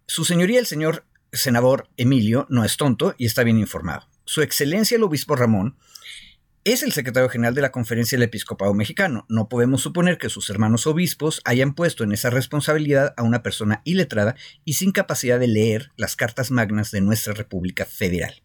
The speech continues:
El notable abogado Morales Lechuga ha presumido su experticia jurídica para ejercer de procurador federal y en el Distrito Federal, así como para prestar los prestigiados y costosos servicios de notario. La única respuesta es que hay mala fe.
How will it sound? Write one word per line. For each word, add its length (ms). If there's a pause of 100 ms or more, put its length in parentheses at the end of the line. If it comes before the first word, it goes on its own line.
(720)
El 180
notable 380
abogado 360
Morales 320
Lechuga 360
ha 80
presumido 400
su 120
experticia 640
jurídica 500
para 140
ejercer 500
de 160
procurador 460
federal 400 (580)
y 220
en 100
el 100
Distrito 360
Federal, 360 (520)
así 440
como 220
para 200
prestar 360
los 180
prestigiados 920 (240)
y 100
costosos 500
servicios 420
de 80
notario. 400 (1200)
La 120
única 220
respuesta 380
es 100
que 80
hay 80
mala 180
fe. 200